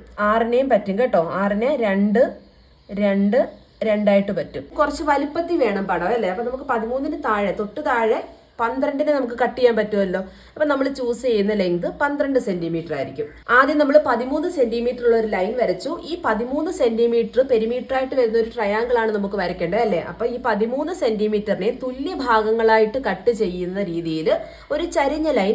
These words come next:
വരയ്ക്കണം. ചരിഞ്ഞ ലൈൻ വരയ്ക്കാനായിട്ട് നമ്മൾ ഏത് ലെങ്ത് ആയിരുന്നു ചൂസ് ചെയ്തത്? പന്ത്രണ്ട് സെന്റിമീറ്റർ. അപ്പൊ നമുക്ക് പന്ത്രണ്ട് സെന്റിമീറ്റർ വെച്ചിട്ട് ഒരു ചരിഞ്ഞ ലൈൻ വരയ്ക്കാം. ഇനി നമുക്ക് ഈ പന്ത്രണ്ട് സെന്റിമീറ്ററിനെ തുല്യ ഭാഗങ്ങളായിട്ട് കട്ട് ചെയ്യണം അല്ലേ? നാല് സെന്റിമീറ്റർ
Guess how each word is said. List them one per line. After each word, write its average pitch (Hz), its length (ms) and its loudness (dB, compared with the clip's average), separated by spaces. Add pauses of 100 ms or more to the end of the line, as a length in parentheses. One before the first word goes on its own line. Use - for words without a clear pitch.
വരയ്ക്കണം. 165 360 -2 (140)
ചരിഞ്ഞ 277 400 4
ലൈൻ 294 260 4
വരയ്ക്കാനായിട്ട് 269 640 2
നമ്മൾ 262 140 0 (120)
ഏത് 262 240 6
ലെങ്ത് 247 240 2
ആയിരുന്നു 247 320 2
ചൂസ് 240 240 -4
ചെയ്തത്? 214 340 2 (140)
പന്ത്രണ്ട് 269 420 -2
സെന്റിമീറ്റർ. 151 560 -6 (600)
അപ്പൊ - 160 -8
നമുക്ക് 233 200 -4
പന്ത്രണ്ട് 240 380 0
സെന്റിമീറ്റർ 214 500 2
വെച്ചിട്ട് 208 360 2
ഒരു 254 180 2
ചരിഞ്ഞ 208 320 2
ലൈൻ 196 220 2
വരയ്ക്കാം. 180 300 -4 (1900)
ഇനി 339 180 0
നമുക്ക് 233 340 6 (380)
ഈ - 20 -6 (140)
പന്ത്രണ്ട് 269 480 2
സെന്റിമീറ്ററിനെ 226 720 2 (180)
തുല്യ 277 320 -2
ഭാഗങ്ങളായിട്ട് 254 560 4
കട്ട് 202 200 2
ചെയ്യണം 208 240 2
അല്ലേ? 202 120 2 (100)
നാല് 240 240 0 (100)
സെന്റിമീറ്റർ 214 560 -2